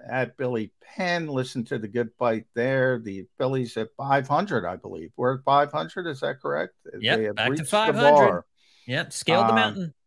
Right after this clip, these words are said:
Speaker 1: yeah, scaled the mountain. Now you can s-, uh, start heading towards the playoffs, uh, again. Hopefully you get in the dance, and you never know what happens for the Phillies.
Speaker 2: Right.
Speaker 1: But, um, last one from me. We've been talking about this all week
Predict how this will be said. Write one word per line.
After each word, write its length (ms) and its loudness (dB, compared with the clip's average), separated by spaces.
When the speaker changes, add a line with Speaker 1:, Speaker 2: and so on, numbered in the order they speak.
Speaker 1:
yeah, 280 -4
scaled 360 2
the 80 -4
mountain. 360 0
Now 160 2
you 100 -2
can 180 -6
s-, 300 -20
uh, 280 -6
start 420 -2
heading 360 0
towards 360 -6
the 120 -10
playoffs, 680 -2
uh, 240 -6
again. 680 -4
Hopefully 340 0
you 60 -2
get 220 2
in 160 2
the 100 -2
dance, 520 -4
and 100 -6
you 80 -2
never 220 -2
know 180 -2
what 160 -2
happens 560 -6
for 120 -6
the 180 -18
Phillies. 420 -8
Speaker 2:
Right. 200 -4
Speaker 1:
But, 80 0
um, 460 4
last 400 6
one 300 4
from 280 2
me. 220 4
We've 220 0
been 120 0
talking 360 4
about 180 -2
this 240 -6
all 180 2
week 440 -4